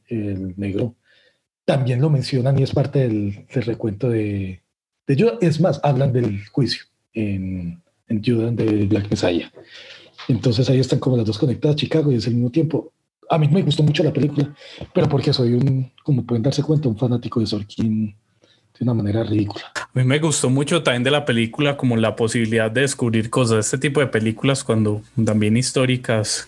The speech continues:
Speaker 2: y quedan como también representadas, me, me lo mueven a uno a leer, a buscar, a hacer más cosas después de ver la película, los personajes que están en ese juicio, todos son unos,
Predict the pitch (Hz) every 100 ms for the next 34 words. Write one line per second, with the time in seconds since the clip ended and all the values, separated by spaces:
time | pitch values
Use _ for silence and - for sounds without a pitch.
0 | - 120 107 107 113 - - - - 110
1 | 110 110 107 127 127 120 110 107 107 104
2 | 131 131 113 104 110 110 123 123 113 107
3 | 104 104 - - - - - - - 113
4 | 110 113 113 131 147 123 120 123 131 135
5 | 127 117 117 113 110 110 113 131 135 127
6 | 117 110 - 127 120 127 139 131 131 127
7 | 147 131 131 113 - 117 117 127 127 135
8 | 110 113 117 - 135 120 110 - 110 107
9 | - 107 113 127 127 139 131 - - -
10 | 113 107 110 - - 110 117 127 131 123
11 | 127 120 131 123 113 123 123 - 131 123
12 | 120 120 120 123 120 120 120 123 123 123
13 | 120 117 113